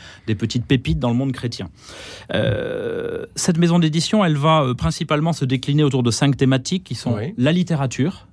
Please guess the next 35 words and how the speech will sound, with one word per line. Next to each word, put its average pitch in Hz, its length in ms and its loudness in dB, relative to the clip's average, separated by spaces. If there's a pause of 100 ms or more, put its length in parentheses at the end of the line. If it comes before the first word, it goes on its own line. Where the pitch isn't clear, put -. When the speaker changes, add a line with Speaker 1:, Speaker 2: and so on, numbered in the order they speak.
(120)
Speaker 1:
je - 60 -2
vais 101 60 2
Speaker 2:
Mhm. 123 120 0
Speaker 1:
revenir 123 280 2
après 113 200 -2
dessus 113 240 -6
puisqu'on 110 280 -6
parle 104 160 0
de 107 60 -4
rentrée 107 300 -4
littéraire, 110 560 -4
Speaker 2:
Mhm. 110 280 -4 (280)
Speaker 1:
les 131 200 2
témoignages, 139 760 0 (300)
Speaker 2:
Mhm. 104 360 -2 (760)
Speaker 1:
tout 180 100 -2
ce - 80 -4
qui 156 140 -2
va 131 100 2
être 143 240 0
grand 139 280 0
témoin, 131 480 4
donc 110 280 0
belle, 117 400 0
grande 127 260 0
figure 117 560 -2
de 110 100 -2
sainteté 113 680 0
ou 104 140 -2
de, 104 100 -6
ou 104 240 -4
de 107 120 0
don 120 260 2
de 110 120 2
soi, 143 340 2